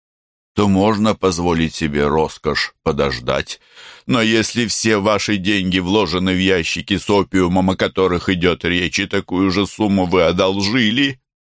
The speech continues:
это уже совсем другая история». Поскольку трейдер не мог признаться, то ничего не сказал –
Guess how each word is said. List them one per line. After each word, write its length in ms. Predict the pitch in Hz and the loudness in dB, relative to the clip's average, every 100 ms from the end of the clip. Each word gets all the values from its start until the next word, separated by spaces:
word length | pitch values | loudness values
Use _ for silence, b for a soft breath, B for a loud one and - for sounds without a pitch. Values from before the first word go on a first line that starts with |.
| _ _ _ _ _ | _ _ _ _ _
это 320 | 117 107 110 | -2 -2 0
уже 260 | 101 90 101 | 0 2 0
совсем 480 | - 95 - 110 90 | 0 0 2 0 2
другая 720 | 120 110 113 107 107 85 82 | 0 2 2 2 2 0 -2
история». 800 | 76 - 90 80 78 73 67 - _ _ _ _ _ _ _ _ _ _ _ _ _ _ | -4 0 0 2 0 -2 -4 -8 _ _ _ _ _ _ _ _ _ _ _ _ _ _
Поскольку 580 | - - - 67 64 67 | -8 -8 -4 -4 -4 -6
трейдер 640 | - 65 65 60 64 62 - _ _ _ _ _ | -4 -2 -2 -2 -4 -6 -12 _ _ _ _ _
не 220 | 85 85 | 0 2
мог 300 | 76 73 64 | 2 0 -4
признаться, 840 | - 82 73 82 80 - - 101 101 _ _ _ _ _ _ _ _ _ | -4 -4 -2 -2 -2 -2 -2 -2 -4 _ _ _ _ _ _ _ _ _
то 100 | 110 | 0
ничего 460 | 104 101 - 71 64 | 2 0 0 -2 -2
не 160 | 67 | -2
сказал – 580 | 65 - 62 67 87 110 | -4 -4 -2 0 0 -2